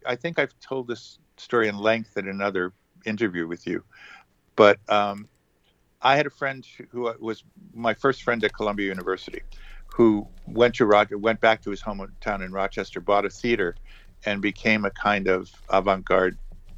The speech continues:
theater producer, writer, performer. And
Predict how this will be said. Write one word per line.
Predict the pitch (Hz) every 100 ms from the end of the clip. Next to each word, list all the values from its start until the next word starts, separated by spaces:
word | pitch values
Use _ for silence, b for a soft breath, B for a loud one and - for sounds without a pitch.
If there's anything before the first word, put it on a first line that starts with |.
| -
theater | 117 101
producer, | - 92 98 95 98 90
writer, | 92 92 87 87 - _ _ _ _ _ - _ - - -
performer. | 95 - 95 87 87 - B B B B B -
And | 113 113 110